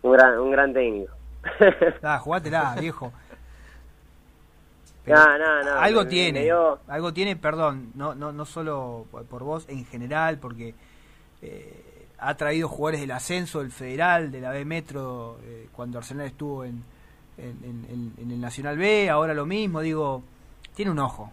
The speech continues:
Speaker 2: y además en ubicar a diferentes jugadores que por ahí no eran ubicados en lugar correcto, eh, en un club anterior.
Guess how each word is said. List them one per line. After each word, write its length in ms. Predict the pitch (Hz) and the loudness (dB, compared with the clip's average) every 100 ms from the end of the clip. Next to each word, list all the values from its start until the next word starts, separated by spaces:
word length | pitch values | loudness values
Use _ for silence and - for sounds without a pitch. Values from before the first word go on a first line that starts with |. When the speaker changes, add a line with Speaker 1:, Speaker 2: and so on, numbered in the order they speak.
| - 139 | -18 -12
Speaker 2:
y 80 | |
además 420 | 131 139 175 190 - | -8 0 2 2 -2
en 120 | 143 | -6
ubicar 380 | 143 143 135 165 | -4 -4 0 2
a 80 | 156 | 2
diferentes 480 | 143 127 147 156 151 | -2 -6 -6 -4 -4
jugadores 260 | 156 170 | -4 -4
que 80 | 151 | -6
por 140 | 135 151 | -8 -6
ahí 100 | 156 | -6
no 120 | 156 | -6
eran 160 | 151 143 | -6 -8
ubicados 460 | 139 131 156 135 | -8 -4 -4 -4
en 80 | 131 | -8
lugar 240 | 135 147 | -4 -4
correcto, 680 | 139 139 156 151 170 165 160 | -4 -8 -8 -6 -4 -4 -6
eh, 340 | 127 123 123 117 | -12 -14 -14 -14
en 140 | 120 131 | -12 -10
un 120 | 135 | -8
club 260 | 151 151 | -4 -4
anterior. 420 | 135 123 131 147 | -4 -6 -2 -2